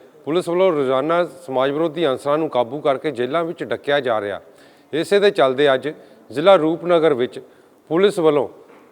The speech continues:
ਟੈਂਕਰਾਂ ਵਿੱਚੋਂ ਤੇਲ ਚੋਰੀ ਕਰਨ ਵਾਲੇ ਗਰੋਹ ਦਾ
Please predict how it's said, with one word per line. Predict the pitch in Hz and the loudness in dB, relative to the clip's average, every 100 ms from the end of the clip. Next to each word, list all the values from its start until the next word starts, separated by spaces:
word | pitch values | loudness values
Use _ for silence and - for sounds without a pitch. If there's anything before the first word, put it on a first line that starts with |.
| _ - _ | _ -20 _
ਟੈਂਕਰਾਂ | 160 156 180 190 | 2 2 4 4
ਵਿੱਚੋਂ | 180 185 | 4 0
ਤੇਲ | 139 165 | 2 0
ਚੋਰੀ | 170 165 160 175 | 0 0 0 2
ਕਰਨ | 151 151 | 2 2
ਵਾਲੇ | 147 147 160 | 2 2 2
ਗਰੋਹ | 131 147 185 | 0 0 2
ਦਾ | 160 175 | 2 0